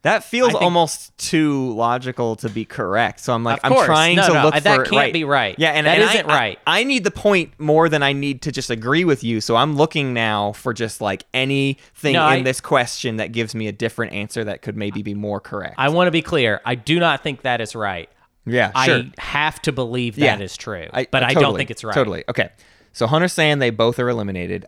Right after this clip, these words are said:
Speaker 1: I'm saying, okay, what, what happens in a space combat between Sar and Necro, where Sar have no ground forces or planets, but a floating factory, assuming a floating factory with a ship? So the, the rules to elimination are you need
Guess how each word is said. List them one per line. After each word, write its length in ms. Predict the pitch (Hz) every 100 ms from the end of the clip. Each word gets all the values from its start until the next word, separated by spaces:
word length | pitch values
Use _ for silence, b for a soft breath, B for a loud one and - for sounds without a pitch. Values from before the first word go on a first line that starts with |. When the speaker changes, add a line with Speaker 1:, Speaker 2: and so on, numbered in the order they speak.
| -
Speaker 1:
I'm 160 | 113
saying, 420 | - 120 101 92 92
okay, 180 | - -
what, 300 | 90 - - 113
what 260 | 160 214 -
happens 440 | 107 - - -
in 80 | 90
a 40 |
space 380 | - - 95 -
combat 320 | - - -
between 260 | - - -
Sar 600 | - - 98 92 95 -
and 220 | 117 98
Necro, 240 | - - -
where 80 | 104
Sar 340 | - 104 107
have 120 | 107
no 380 | 107 101 123 226
ground 260 | 226 196 190
forces 260 | 190 - 190
or 40 |
planets, 300 | - 151 113
but 140 | -
a 20 | 107
floating 320 | - 104 110
factory, 500 | 107 101 - 101 101 B B
assuming 360 | 147 190 185 -
a 80 | 147
floating 200 | 190 180
factory 220 | 160 147
with 80 | 123
a 60 |
ship? 180 | - -
So 80 | 139
the, 140 | 135 131
the 140 | 143
rules 400 | 139 233 302 311
to 160 | - 226
elimination 680 | 190 185 185 131 131 139 131
are 340 | 110 104 104 101 B B -
you 180 | 127 131
need 460 | 127 127 120 113